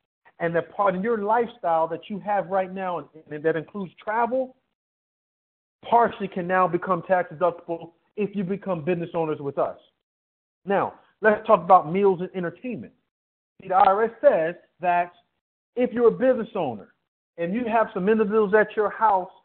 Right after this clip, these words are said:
and you have a business discussion, then the refreshments that you served your guests become partially tax deductible. Since you use your home for business, whether it's admin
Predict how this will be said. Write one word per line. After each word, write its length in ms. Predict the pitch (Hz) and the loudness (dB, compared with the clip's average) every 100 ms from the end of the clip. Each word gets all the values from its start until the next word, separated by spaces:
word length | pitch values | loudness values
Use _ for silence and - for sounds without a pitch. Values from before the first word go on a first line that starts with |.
| _ _ | _ _
and 100 | 170 | -8
you 100 | 208 | -2
have 180 | 208 202 | -2 -2
a 60 | 180 | 0
business 380 | 196 214 202 | 0 0 -4
discussion, 560 | 185 - 214 - 147 156 _ _ _ _ _ _ | -10 -4 -4 -4 -10 -14 _ _ _ _ _ _
then 120 | 180 | -4
the 60 | 180 | -2
refreshments 640 | 180 - 226 254 247 190 | -6 -2 0 0 -2 -8
that 140 | 196 190 226 | -8 -8 -8
you 120 | 202 - | -8 -2
served 400 | 220 202 202 165 | 0 2 0 -2
your 140 | 190 | -4
guests 360 | 151 208 185 170 | -2 0 0 -2
become 300 | - 196 175 | -10 -10 -4
partially 400 | 196 185 175 165 | 0 0 0 -8
tax 320 | - 180 170 | -6 -6 -6
deductible. 460 | 170 269 294 104 - _ _ _ _ _ _ _ _ _ _ _ _ - | -10 -12 -12 -18 -20 _ _ _ _ _ _ _ _ _ _ _ _ -6
Since 200 | 285 320 - | -4 -4 -6
you 120 | 262 | -4
use 320 | 214 226 254 | -2 0 0
your 160 | 202 208 | 0 -2
home 300 | 175 196 180 | -2 -4 -4
for 100 | - | -8
business, 480 | 135 202 185 131 170 _ _ _ _ _ _ _ | 0 0 0 -8 -14 _ _ _ _ _ _ _
whether 300 | 160 170 170 | -2 0 -2
it's 120 | 170 - | -8 -6
admin 680 | 180 190 185 185 185 202 | 0 0 0 -4 -4 -6